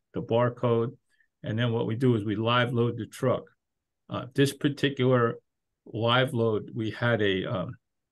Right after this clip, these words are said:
a Max, called Max, a belt conveyor that can extend forty feet into the truck and it can live load it.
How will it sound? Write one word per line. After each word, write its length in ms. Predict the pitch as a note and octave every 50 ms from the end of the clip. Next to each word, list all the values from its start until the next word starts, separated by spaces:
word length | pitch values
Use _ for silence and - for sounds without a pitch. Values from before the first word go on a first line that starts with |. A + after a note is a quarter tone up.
| _ _ -
a 100 | - A#2
Max, 720 | A2 G#2 G2+ G#2 A#2 A#2+ B2+ B2+ B2+ B2+ - - - - - _ _ _ _ _ _ _ _ _ _ _
called 240 | - - A#2 G2+ F#2+
Max, 540 | G2+ G#2+ A2+ A2+ A2+ A2 G#2 - - - - -
a 160 | - A#2+ A#2 G#2+ - _
belt 280 | C3+ C3 C3+ C3+ -
conveyor 580 | - - B2 A#2+ G#2 A2 A2 G#2 G2 F2+ - - -
that 200 | - G2 G2+ -
can 160 | - - D3
extend 460 | G#2+ F#2 - - - C3+ B2 A#2 G2 -
forty 300 | - C3+ C3 B2+ B2 B2
feet 300 | - - C3+ B2 A#2+ A#2
into 260 | A2+ A2+ - - A#2
the 100 | G#2+ F#2+
truck 460 | - - - B2+ A#2+ A#2 A#2 - - _ _ _ _ _ _ -
and 80 | A#2
it 100 | A2 G2+
can 140 | - A2+ G#2+
live 340 | G#2+ G#2+ A2+ A#2+ A#2+ A#2 A#2+
load 280 | B2+ A#2 A#2 A#2 A2+ A2
it. 200 | A#2 - -